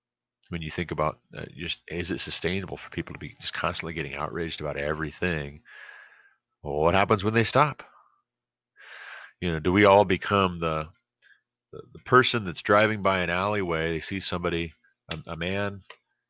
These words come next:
getting mugged or a woman being raped, and they just keep on driving? "Well, that's not my problem. It sucks to be them. Not my problem. I'm not gonna get intervened." And they don't bat an eye. They don't lose, uh,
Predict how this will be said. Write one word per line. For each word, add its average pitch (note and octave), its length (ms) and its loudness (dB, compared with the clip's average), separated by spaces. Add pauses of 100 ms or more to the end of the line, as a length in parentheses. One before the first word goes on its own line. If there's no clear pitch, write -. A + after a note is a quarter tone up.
(160)
getting F2+ 240 -4
mugged A2+ 440 4
or F2+ 100 2
a D#2+ 60 0
woman G2 320 -6
being E2+ 240 -2
raped, F#2 480 -2 (920)
and F2 100 -10
they E2 120 -6
just E2+ 160 -8
keep - 200 -10
on F2 140 -2
driving? D#2+ 320 2
"Well, D#2 80 -4
that's E2 160 -4
not - 100 -8
my E2 160 -2
problem. - 440 -10 (840)
It - 80 -14
sucks - 260 -4
to - 60 -12
be F2 80 -6
them. D#2 440 -4 (220)
Not E2 160 -8
my F#2 160 -4
problem. D2+ 420 -8 (180)
I'm E2+ 140 -12
not C#2+ 160 -10
gonna C#2+ 220 -10
get - 240 -14
intervened." D2 360 -12 (400)
And D#2+ 120 -6
they F2+ 60 0
don't F2+ 220 0
bat F#2 220 6
an G#2 100 4
eye. A2+ 220 6
They G#2 100 6
don't F#2 200 0
lose, G#2 560 -2
uh, D#2+ 220 -4